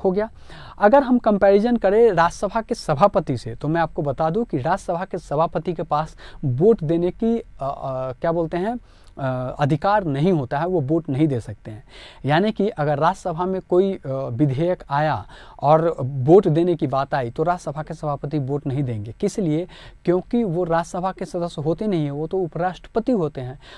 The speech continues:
तो जो सदस्य होगा वही वोट देंगे ना। अध्यक्ष तो राज्यसभा के सभापति, ए, सॉरी, लोकसभा के स्पीकर जो होते हैं ना, वो लोकसभा के सदस्य होते हैं,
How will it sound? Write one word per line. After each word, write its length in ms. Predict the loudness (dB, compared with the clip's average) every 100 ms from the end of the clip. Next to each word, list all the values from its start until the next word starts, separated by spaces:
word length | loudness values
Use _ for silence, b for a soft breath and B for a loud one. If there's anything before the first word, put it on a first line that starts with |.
| B
तो 80 | 2
जो 120 | 2
सदस्य 440 | 2 4 4 4 0
होगा 220 | 2 2
वही 260 | 4 4
वोट 200 | 6 4
देंगे 280 | 4 0 -2
ना। 160 | -2 -4 b b b b
अध्यक्ष 480 | 0 0 6 4 4
तो 120 | 2
राज्यसभा 400 | 4 4 4 0
के 120 | 0 0
सभापति, 500 | 2 4 2 -2 4
ए, 220 | 6 6
सॉरी, 260 | 2 -4 -6 b b -4
लोकसभा 460 | 4 4 4 2 2
के 140 | 0
स्पीकर 440 | -2 -2 4 4
जो 120 | 4 0
होते 180 | 0
हैं 80 | -2
ना, 80 | 0
वो 100 | 2
लोकसभा 380 | 2 0 0 0
के 120 | 0
सदस्य 280 | 2 2 4
होते 180 | 0 -2
हैं, 140 | -8